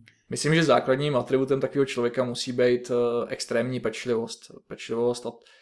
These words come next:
touha prostě potom detailně ladit technologii, protože, eh, obzvláště, nebo konkrétně u footprintů těch součástek je, je potřeba mít nějakou zkušenost, eh,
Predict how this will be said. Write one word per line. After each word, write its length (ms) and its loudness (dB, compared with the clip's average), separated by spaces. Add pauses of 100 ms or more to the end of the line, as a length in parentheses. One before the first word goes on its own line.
(360)
touha 540 4
prostě 420 -6
potom 640 -2 (160)
detailně 560 -4
ladit 260 -2
technologii, 560 -4
protože, 480 -8
eh, 120 0 (460)
obzvláště, 760 -2 (280)
nebo 240 -8 (180)
konkrétně 440 -2
u 100 -10
footprintů 600 -4
těch 160 -8
součástek 720 -4
je, 140 0 (120)
je 120 -4 (240)
potřeba 500 -2
mít 240 -8
nějakou 220 -12
zkušenost, 800 -8
eh, 340 -10